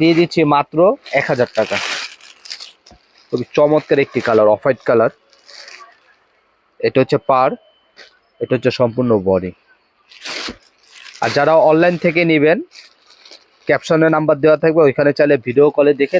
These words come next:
তারপর নিয়ে নিতে পারবেন। দেখেন মাশাআল্লাহ, এটা হচ্ছে অ্যাশ কালারের উপরে, খুবই সুন্দর একটি শাড়ি। অফার প্রাইস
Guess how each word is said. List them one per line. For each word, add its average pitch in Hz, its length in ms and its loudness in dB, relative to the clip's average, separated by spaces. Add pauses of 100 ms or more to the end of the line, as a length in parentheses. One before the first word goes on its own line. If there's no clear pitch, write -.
তারপর 127 280 0
নিয়ে 123 180 -2
নিতে 123 200 -2
পারবেন। 90 260 -2 (1160)
দেখেন 98 220 -8 (100)
মাশাআল্লাহ, 95 460 -8 (760)
এটা - 120 -4
হচ্ছে - 200 -2
অ্যাশ - 140 -2 (100)
কালারের 135 380 2
উপরে, 95 200 -8 (1400)
খুবই 170 200 2 (100)
সুন্দর 175 260 2 (100)
একটি - 220 -4
শাড়ি। 101 200 -4 (4000)
অফার 160 280 -2
প্রাইস 156 220 2